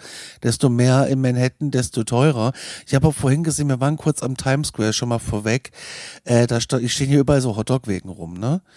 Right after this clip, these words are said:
Der hat acht Dollar für eine, für eine Wurst im Brötchen genommen mit ein bisschen Senf drauf.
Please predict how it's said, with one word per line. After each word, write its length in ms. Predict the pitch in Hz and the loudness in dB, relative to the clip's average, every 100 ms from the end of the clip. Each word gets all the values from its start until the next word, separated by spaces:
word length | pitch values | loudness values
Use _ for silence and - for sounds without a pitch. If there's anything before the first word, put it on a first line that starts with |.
| - - - - _ - | -20 -20 -20 -20 _ -6
Der 160 | 120 - | -4 -2
hat 140 | - | -4
acht 340 | - 151 - - | -2 -2 -2 -2
Dollar 280 | 175 233 220 | 2 4 2
für 160 | 123 | 0
eine, 240 | 127 127 120 | 0 0 0
für 160 | - | -2
eine 180 | 127 117 | -2 -2
Wurst 320 | 120 170 - | 0 -2 0
im 80 | 147 | -2
Brötchen 400 | - 135 - 170 | 2 0 0 -4
genommen 240 | 156 143 | -2 -2
mit 180 | 139 143 | 0 -4
ein 60 | 131 | -4
bisschen 300 | 151 - 120 | -6 -2 0
Senf 340 | 127 156 180 | 2 2 0
drauf. 720 | - 85 82 - - - - | -6 -6 -6 -8 -8 -6 -6